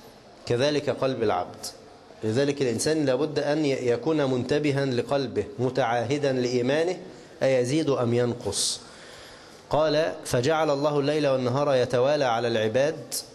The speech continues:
ويتكرران ليحدث لهما الذكر والنشاط والشكر لله في وقت، في وقت آخر. ولأن أوقات العباد تتكرر بتكرر الليل والنهار، فكما تكررت الأوقات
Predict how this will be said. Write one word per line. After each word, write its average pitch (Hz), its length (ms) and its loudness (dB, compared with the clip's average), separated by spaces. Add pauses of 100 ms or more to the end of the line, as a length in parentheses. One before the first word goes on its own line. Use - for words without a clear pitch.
(380)
ويتكرران 127 960 2 (240)
ليحدث 131 480 0
لهما 127 380 2
الذكر 127 420 -2
والنشاط 127 720 0
والشكر 131 680 0
لله 123 540 2
في 123 240 0
وقت، 127 360 0
في 131 540 0
وقت - 340 0
آخر. 123 580 0 (520)
ولأن 131 360 2
أوقات 147 380 0
العباد 135 380 0
تتكرر 131 600 0
بتكرر 123 680 0
الليل 120 360 0
والنهار، 110 540 0 (600)
فكما 147 440 0
تكررت 120 680 0
الأوقات 113 640 -2